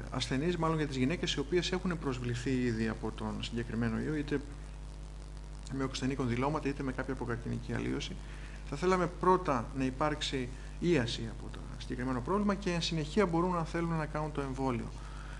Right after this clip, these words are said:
Ε, απλά δεν υπάρχει κάποια αντένδειξη, απόλυτη αντένδειξη επί της παρουσίας του συγκεκριμένου, α,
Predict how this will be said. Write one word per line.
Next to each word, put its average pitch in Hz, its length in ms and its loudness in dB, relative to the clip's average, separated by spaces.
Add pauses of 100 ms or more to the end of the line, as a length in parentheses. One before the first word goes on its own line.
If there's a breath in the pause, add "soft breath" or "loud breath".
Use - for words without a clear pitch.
(340 loud breath)
Ε, 131 40 -6 (500)
απλά 180 520 6 (200)
δεν 185 220 6
υπάρχει 175 340 4
κάποια 151 320 2
αντένδειξη, 139 680 2
απόλυτη 151 500 4
αντένδειξη 123 640 0 (280)
επί 135 220 0
της 123 140 -2
παρουσίας 127 600 2
του 120 400 -6
συγκεκριμένου, 123 840 0 (360)
α, 113 140 -4